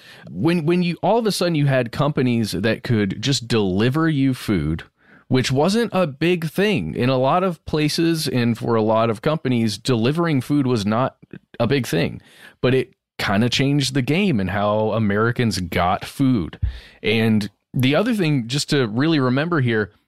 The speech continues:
these aren't Italian companies bringing, you know, Italian pizza that's done correctly in the Italian way. These are American companies that are creating food products with relatively cheap ingredients.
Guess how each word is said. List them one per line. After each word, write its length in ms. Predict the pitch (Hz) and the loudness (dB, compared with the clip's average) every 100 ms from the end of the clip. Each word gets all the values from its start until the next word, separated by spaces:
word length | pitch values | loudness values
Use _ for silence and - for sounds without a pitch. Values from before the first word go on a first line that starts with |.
| _ _ - | _ _ -2
these 200 | 156 185 | 0 2
aren't 240 | 220 214 | 2 0
Italian 500 | 131 - 117 139 135 | -2 -2 0 2 0
companies 520 | 117 113 107 104 107 101 | 0 -2 0 0 0 0
bringing, 580 | 110 107 107 107 101 - | 0 2 2 2 0 -2
you 160 | 127 | -2
know, 220 | 113 98 98 | 0 0 0
Italian 580 | 98 - 98 113 110 | -2 -2 0 0 0
pizza 380 | 95 110 98 113 | 0 -2 0 0
that's 180 | 95 90 | 0 -2
done 260 | 95 101 104 | -2 -2 -2
correctly 640 | - 90 101 - 104 104 | -2 -2 -2 0 0 2
in 100 | 95 | 2
the 100 | 90 | 0
Italian 500 | 80 113 98 98 90 | 0 0 0 0 0
way. 340 | 123 135 120 113 - _ | 2 2 0 -4 -12 _
These 160 | 151 151 | 0 2
are 80 | 135 | 2
American 480 | 131 156 170 139 | 2 2 0 -2
companies 560 | 123 113 104 107 104 - - - | 0 0 0 0 0 -2 -8 -8
that 120 | - 123 | 0 0
are 120 | 113 | 0
creating 760 | - 127 120 139 143 127 117 - _ _ _ - | 0 0 2 2 0 0 -2 -4 _ _ _ -14
food 520 | - - 170 196 156 - _ - | -6 0 2 2 0 -6 _ -8
products 720 | - 147 160 143 123 - - - 170 143 | 0 2 2 2 -2 -4 -6 -8 -16 -4
with 180 | 139 151 | 0 2
relatively 880 | 117 139 170 185 170 143 131 131 120 | 2 2 2 0 -2 -2 0 0 0
cheap 360 | - 113 131 | 0 0 0
ingredients. 880 | - 127 104 113 127 87 64 - - | 0 0 2 2 2 0 -4 -6 -6